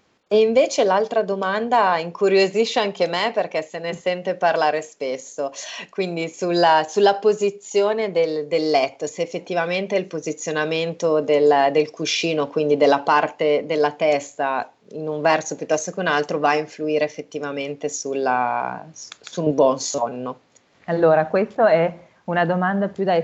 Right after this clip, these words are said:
Speaker 2: da architetti esperti di Feng Shui che da naturopata, però è vero, anch'io ho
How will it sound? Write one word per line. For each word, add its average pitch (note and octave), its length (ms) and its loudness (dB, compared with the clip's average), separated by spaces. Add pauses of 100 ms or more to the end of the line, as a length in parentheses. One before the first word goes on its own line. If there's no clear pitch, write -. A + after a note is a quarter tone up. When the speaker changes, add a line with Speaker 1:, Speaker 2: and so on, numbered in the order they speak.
Speaker 2:
da E3 200 0
architetti F3 500 -4
esperti F3 420 -4
di E3+ 140 0
Feng E3+ 260 -4
Shui F#3 440 2
che D#3 260 0
da D#3 120 0
naturopata, E3 1000 0 (280)
però E3+ 180 2
è F3 100 6
vero, E3 280 4
anch'io D#3+ 500 -2
ho D#3 160 0